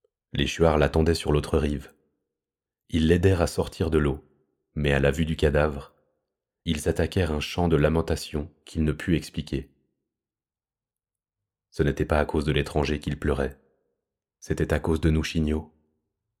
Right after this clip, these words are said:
Antonio José Bolivar n'était pas des leurs, mais il était comme eux. En conséquence, il aurait dû tuer l'homme d'un dard de sarbacane empoisonné, après lui avoir donné la possibilité de se battre courageusement.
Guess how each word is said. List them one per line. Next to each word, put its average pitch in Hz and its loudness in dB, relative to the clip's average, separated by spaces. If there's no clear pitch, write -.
Antonio 87 2
José 87 2
Bolivar 82 2
n'était 80 0
pas 87 2
des 80 2
leurs, 73 -2
mais 85 6
il 80 4
était 87 2
comme 80 4
eux. 76 -6
En 80 -4
conséquence, - -4
il 82 2
aurait 82 6
dû 85 -2
tuer 90 2
l'homme 82 4
d'un 73 2
dard 80 0
de 82 2
sarbacane 78 0
empoisonné, 76 0
après 82 0
lui 90 6
avoir 78 4
donné 87 2
la 76 4
possibilité 87 -2
de 87 0
se - -6
battre 82 0
courageusement. 80 -2